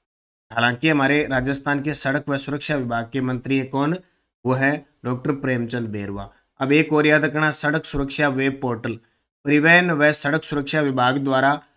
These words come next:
आरकेसीएल, राजस्थान नॉलेज कॉरपोरेशन लिमिटेड के सहयोग से सड़क सुरक्षा वेब पोर्टल का निर्माण करके चौदह फरवरी दो हज़ार चौबीस को उप मुख्यमंत्री महोदय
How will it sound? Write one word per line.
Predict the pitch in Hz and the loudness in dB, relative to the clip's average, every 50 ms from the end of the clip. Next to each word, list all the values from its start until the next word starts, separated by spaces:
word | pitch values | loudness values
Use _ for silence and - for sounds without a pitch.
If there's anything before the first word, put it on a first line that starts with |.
| _ _ _ _ - | _ _ _ _ 0
आरकेसीएल, | 123 131 135 139 143 147 151 160 156 156 - _ _ _ _ _ 143 139 143 143 151 151 151 156 151 - - _ _ - - - - - 143 143 143 151 - - 139 135 120 - - - 131 | 4 6 8 8 8 8 6 6 2 -2 -8 _ _ _ _ _ 0 2 4 4 4 4 2 0 -2 -8 -16 _ _ -8 -6 -4 -2 0 2 2 2 2 2 2 2 0 0 -2 -6 -10 -4
राजस्थान | 127 120 123 127 127 147 147 - - 147 147 147 | 0 0 0 2 0 -2 -4 -2 0 0 2 2
नॉलेज | 143 135 127 127 135 139 139 135 | 2 0 0 0 0 0 -2 -2
कॉरपोरेशन | 139 - 139 135 131 131 143 143 143 143 143 - 147 | -4 -4 -2 -2 -2 -2 -2 -2 0 0 -2 -2 -2
लिमिटेड | 143 135 131 127 127 127 139 131 127 | -2 -2 -2 -2 -2 -2 -4 -4 -4
के | 135 139 127 | -4 -4 -4
सहयोग | 127 - 123 127 131 135 | -4 -4 -2 -2 -2 -2
से | 135 - 143 143 143 143 143 - _ _ _ _ _ - | -2 -2 -4 -4 -4 -6 -10 -16 _ _ _ _ _ -4
सड़क | - 165 160 175 165 - | 0 2 2 2 2 0
सुरक्षा | - - 143 143 139 - 160 156 | -2 -4 -4 -4 -2 -2 0 0
वेब | 147 135 135 135 139 135 - | 0 2 0 0 0 0 -2
पोर्टल | 135 127 127 135 139 139 | -4 -4 -2 -2 -2 -2
का | 139 139 131 | 0 -2 -2
निर्माण | 127 123 123 120 123 127 135 143 | -2 -2 -2 -2 -2 -2 -2 -2
करके | 127 - 135 127 127 - 139 139 139 139 - _ _ _ _ _ - | -2 -4 -6 -6 -4 -2 -2 -4 -4 -4 -10 _ _ _ _ _ -4
चौदह | 160 175 175 165 165 | -2 0 2 2 0
फरवरी | 147 135 139 131 135 131 143 147 | 0 0 -2 -2 -2 0 0 0
दो | 143 131 135 131 | 0 0 0 -2
हज़ार | 127 127 127 123 | -2 -2 -2 -4
चौबीस | 120 - 131 131 135 135 | -4 -2 -2 -2 -2 -4
को | - - 151 143 | -4 -4 -2 -2
उप | 147 147 - 156 151 - 151 | -2 -2 -4 -8 -6 -4 -2
मुख्यमंत्री | 147 139 135 135 - 143 135 131 131 127 127 135 139 | 0 0 0 -2 -2 -4 -2 -2 -2 -4 -4 -4 -4
महोदय | 131 127 123 120 120 127 139 143 151 147 | -2 -2 -4 -4 -2 0 0 0 -2 -4